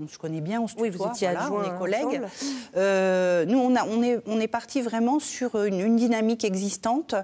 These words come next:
Speaker 1: euh, et, et on a été, euh, vraiment, euh, c'est cette dynamique-là qui nous a portés, avec cette idée que, euh, on, on était porteur d'espoir et de quelque chose de nouveau que les gens attendaient réellement.
Speaker 2: C'est-à-dire que le bilan, euh, de la, de la, de la mairie sortante, vous, vous le prenez à votre compte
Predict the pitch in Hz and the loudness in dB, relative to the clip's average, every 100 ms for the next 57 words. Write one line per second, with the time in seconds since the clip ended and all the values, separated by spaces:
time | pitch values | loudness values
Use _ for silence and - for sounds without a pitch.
0 | - - - - 170 175 170 170 151 - | -4 -18 -14 -2 2 4 4 4 2 2
1 | 196 214 165 202 208 214 214 220 220 247 | 2 2 2 2 2 2 0 0 0 0
2 | 254 247 202 190 180 175 175 170 214 226 | 2 2 2 2 2 2 0 -2 -2 0
3 | 240 233 175 165 160 165 196 254 220 233 | 0 0 0 0 -2 -2 -2 -2 0 0
4 | 202 202 196 220 - 190 180 175 170 - | 0 -2 -2 -4 -2 -4 -4 -6 -8 -6
5 | 196 220 311 - - 185 202 - 220 - | -2 -2 -2 -10 -6 -2 -2 -2 -4 -2
6 | 202 226 269 - 240 247 262 175 170 165 | 0 0 0 0 0 2 2 2 2 2
7 | 165 156 151 123 156 185 190 202 214 254 | 2 0 -2 -4 -6 -6 -4 -2 -2 -4
8 | 254 208 - 240 208 196 - 214 226 269 | -4 -4 -4 -2 -2 -4 -4 -2 -2 -4
9 | - 190 185 180 175 - 190 - 254 196 | -4 0 0 0 -2 -4 -4 -4 -2 0
10 | 196 226 202 240 - - - - 202 208 | 0 0 0 -2 -8 -20 -20 -4 0 0
11 | 254 - 220 - 214 208 226 214 185 170 | -2 -4 -6 -4 -4 -2 -2 -4 -6 -6
12 | 165 226 240 262 254 240 220 247 262 262 | -6 -2 -2 -2 -2 -2 -2 0 0 0
13 | 233 196 190 202 196 190 185 185 185 180 | -2 -4 -2 -2 -2 -2 -2 -4 -4 -6
14 | 185 170 190 190 190 180 185 185 190 196 | -8 -6 -4 -2 -4 -10 -10 -6 -4 -2
15 | 202 208 220 - 285 269 240 208 214 214 | -4 -4 -8 -4 -2 -2 -4 -2 -2 -2
16 | 214 240 247 294 - 226 202 | -2 -4 -2 -4 -4 -6 -6